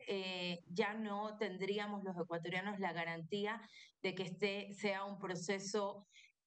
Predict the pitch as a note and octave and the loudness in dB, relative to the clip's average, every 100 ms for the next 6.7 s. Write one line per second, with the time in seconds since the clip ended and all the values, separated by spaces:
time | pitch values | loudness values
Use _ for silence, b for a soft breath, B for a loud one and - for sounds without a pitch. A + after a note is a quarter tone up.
0 | - F#3 F3 E3 G3+ F#3 F3+ F3+ F#3+ G3+ | 0 0 0 0 0 0 -2 0 0 0
1 | A3 A3+ - C4+ B3+ A3 A3 A3+ G3 G#3+ | -2 -4 -2 -2 0 0 0 0 2 0
2 | D4 - - - B B _ A3 G#3 G#3+ | -2 -6 -10 -12 B B _ 2 2 2
3 | A#3+ A#3+ C4 C4+ C4+ - G#3 G3 F#3 F#3 | 2 2 0 -2 -4 -2 0 0 -2 -2
4 | F3+ F3+ F3 E3+ E3 E3 _ - - _ | 0 0 2 0 -2 -8 _ -20 -20 _
5 | F3 E3+ _ _ _ _ _ F#3 G3 D4 | -16 -16 _ _ _ _ _ -2 2 2
6 | D4 C#4 A3+ A#3+ E4 B3+ E3+ | 4 2 4 2 2 0 -6